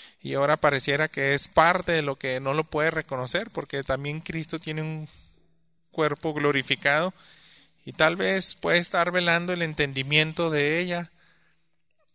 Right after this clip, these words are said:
pero si se fijan, hasta que se dirige por su nombre, ella puede entender que sí es su Salvador. Aquí hay algo, hermanos, que también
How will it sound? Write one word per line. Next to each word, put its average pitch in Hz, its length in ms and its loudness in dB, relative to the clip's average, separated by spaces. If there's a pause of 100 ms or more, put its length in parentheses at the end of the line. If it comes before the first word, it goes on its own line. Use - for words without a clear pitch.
(140)
pero 151 480 0
si 151 140 -2
se 151 120 -2
fijan, 190 380 -6
hasta 165 300 -4
que 156 220 -4
se 147 200 0
dirige 160 420 0
por 214 300 -2
su 170 140 -2
nombre, 175 540 -4 (760)
ella 151 680 2 (840)
puede 147 300 0
entender 165 640 -2
que 131 200 -8
sí 127 260 -2
es 120 140 -4
su 127 140 -2
Salvador. - 500 -6 (1160)
Aquí 151 320 -4
hay 156 140 2
algo, 143 240 -2
hermanos, 127 380 -2
que 135 140 -6
también 139 640 -6